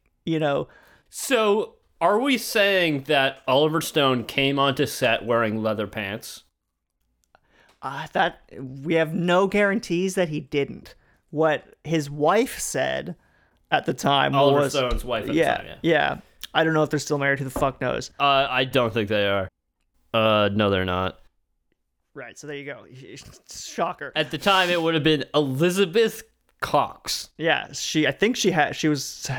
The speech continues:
Speaker 1: the name was Stone at the time.
Speaker 2: Okay.
Speaker 1: But yes, Elizabeth Cox. She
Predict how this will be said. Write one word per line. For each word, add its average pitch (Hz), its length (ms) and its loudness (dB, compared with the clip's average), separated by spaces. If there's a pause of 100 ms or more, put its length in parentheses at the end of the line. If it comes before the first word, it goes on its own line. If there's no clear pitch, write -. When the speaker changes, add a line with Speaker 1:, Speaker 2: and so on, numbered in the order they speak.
(120)
Speaker 1:
the 139 140 2
name 143 180 4
was 135 120 2
Stone 135 260 2
at 123 40 2
the 123 60 2
time. - 400 0 (300)
Speaker 2:
Okay. 101 340 2 (460)
Speaker 1:
But 143 360 0
yes, 139 520 0 (100)
Elizabeth 147 640 2
Cox. 139 480 -2 (680)
She 208 960 0